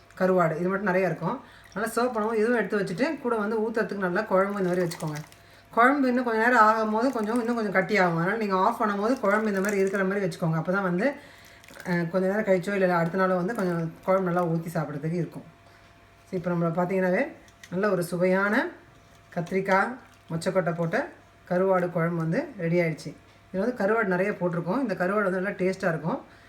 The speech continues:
நீங்க ஆஃப் பண்ண அப்புறம் சாப்பிட்டு பாருங்க வெந்துருச்சான்ட்டு. இல்லைன்னா நீங்க அதை கொதிக்க வைக்கலாம்.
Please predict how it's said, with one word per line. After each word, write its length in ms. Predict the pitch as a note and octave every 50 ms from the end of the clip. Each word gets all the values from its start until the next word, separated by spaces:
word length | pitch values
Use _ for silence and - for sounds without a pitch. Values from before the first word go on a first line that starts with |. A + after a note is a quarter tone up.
| - - -
நீங்க 220 | G#3 G#3 G#3 G3
ஆஃப் 220 | F#3+ G#3+ A#3+ A#3 B3
பண்ண 140 | B3 A3+
அப்புறம் 240 | G#3 G3+ A3+ B3+ C4
சாப்பிட்டு 280 | C4 A#3 G#3 G#3+ G#3+ F#3
பாருங்க 340 | F#3+ F3+ F3 E3+ F3 G3+ B3
வெந்துருச்சான்ட்டு. 720 | A3+ F#3+ F#3 F#3+ F#3 E3 E3+ F3+ E3 E3 D#3 D#3 F#3+ B3+ C#4 - - - - - -
இல்லைன்னா 220 | G#3 G3+ G#3 A3 B3
நீங்க 180 | A#3+ G#3+ F#3
அதை 100 | F3 E3+
கொதிக்க 240 | E3+ F3 E3+ E3+ F3+
வைக்கலாம். 360 | E3+ D#3+ E3 D#3 C#3 D3 -